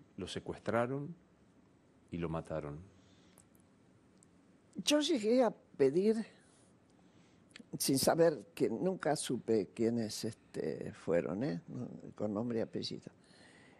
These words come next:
Speaker 2: Este, llegué a hablar incluso con gente de la corte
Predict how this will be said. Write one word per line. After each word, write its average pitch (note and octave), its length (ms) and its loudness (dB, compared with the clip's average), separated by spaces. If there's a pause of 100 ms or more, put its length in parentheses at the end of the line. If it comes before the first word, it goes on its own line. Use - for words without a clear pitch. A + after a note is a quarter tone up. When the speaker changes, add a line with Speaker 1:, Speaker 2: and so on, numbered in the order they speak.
(260)
Speaker 2:
Este, - 920 0 (500)
llegué F3+ 560 2
a D#3+ 60 0
hablar B2 440 2 (440)
incluso D3+ 420 -4
con - 160 -6
gente B2+ 360 -4
de A#2+ 80 2
la A2+ 160 0
corte F3 720 0